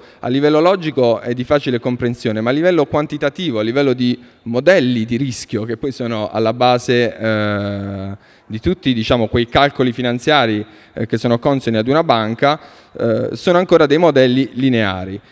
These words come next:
La vera domanda non è quanto sia rischiosa una, un'azienda circular,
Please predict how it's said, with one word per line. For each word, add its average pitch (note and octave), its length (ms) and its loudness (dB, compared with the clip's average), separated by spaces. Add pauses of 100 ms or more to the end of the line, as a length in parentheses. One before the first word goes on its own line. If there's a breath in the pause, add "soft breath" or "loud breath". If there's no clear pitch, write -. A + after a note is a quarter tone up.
La C#3+ 120 2
vera F3 160 4
domanda F3+ 400 0
non C#3+ 160 0
è D3+ 200 0 (260)
quanto C#3+ 380 0
sia B2+ 140 0
rischiosa G#2+ 840 0
una, G#2 480 -2
un'azienda A#2+ 580 0
circular, C3 720 -4